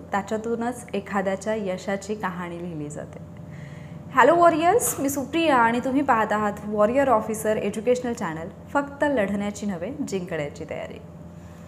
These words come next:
राज्यसेवा पूर्व परीक्षा दोन हजार चोवीस, म्हणजेच नागरी सेवा पूर्व परीक्षा दोन हजार चोवीसच्या एक्झामची date आलेली आहे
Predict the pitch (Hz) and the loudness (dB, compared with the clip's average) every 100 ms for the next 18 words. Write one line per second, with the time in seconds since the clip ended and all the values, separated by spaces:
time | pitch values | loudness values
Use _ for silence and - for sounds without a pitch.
0 | - - - 240 254 240 370 370 349 349 | -16 -14 2 6 6 6 4 6 6 6
1 | 277 277 285 262 262 285 240 240 233 220 | 2 4 6 4 4 2 4 2 2 2
2 | 220 220 214 202 240 226 196 202 208 208 | 2 2 -2 0 -2 -4 -4 -2 -4 -4
3 | 214 190 185 196 214 208 185 180 160 190 | -2 -2 -2 -4 -2 -4 -2 -4 -4 -6
4 | 180 190 190 180 170 170 190 185 196 175 | -4 -4 -2 -4 -4 -6 -4 -4 -4 -4
5 | 180 - 208 208 240 - - 196 - - | -6 -4 -4 -2 -2 -4 -8 -8 -8 -14
6 | - - - - - - 208 214 247 247 | -16 -16 -16 -16 -12 -2 2 4 2 2
7 | 262 214 214 - 180 185 185 170 151 175 | 2 2 2 -2 -2 -2 -2 -2 -2 -6